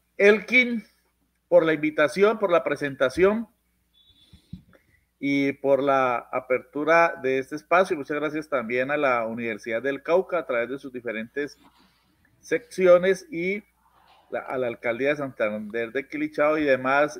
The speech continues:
entidades y, e instituciones que aportan a esta Feria del Libro de Santander de Quilichao. Quilichao, ciudad libro, muy importante,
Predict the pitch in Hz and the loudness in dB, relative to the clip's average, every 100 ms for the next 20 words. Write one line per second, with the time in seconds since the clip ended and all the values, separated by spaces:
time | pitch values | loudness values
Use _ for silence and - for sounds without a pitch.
0 | - 151 156 139 131 135 160 156 135 - | -12 -12 -8 0 2 4 2 -2 -12 -10
1 | 127 123 - 113 113 - 127 131 151 156 | -10 -10 -14 -18 -18 -6 -4 -4 -8 -16
2 | _ _ _ _ _ _ _ _ 131 131 | _ _ _ _ _ _ _ _ 0 0
3 | 117 131 131 - 151 156 - _ _ _ | 2 2 2 2 0 -2 -10 _ _ _
4 | - _ 131 139 135 139 135 160 147 - | -20 _ 0 4 6 4 2 -2 -4 2
5 | 175 175 175 175 170 175 170 151 156 160 | 4 6 6 4 6 6 6 4 2 4
6 | 175 165 143 135 127 123 127 131 165 - | 4 4 2 -2 -4 2 2 2 -4 -6
7 | 135 120 170 165 127 - 170 160 160 - | -8 -2 4 4 4 -2 -2 0 0 4
8 | 185 196 214 - 185 170 180 185 214 202 | 6 8 6 2 4 6 6 4 0 0
9 | 123 95 - - 220 226 208 180 - 185 | -2 -6 -12 -2 0 0 2 0 4 2
10 | 175 - 98 | 2 -8 -14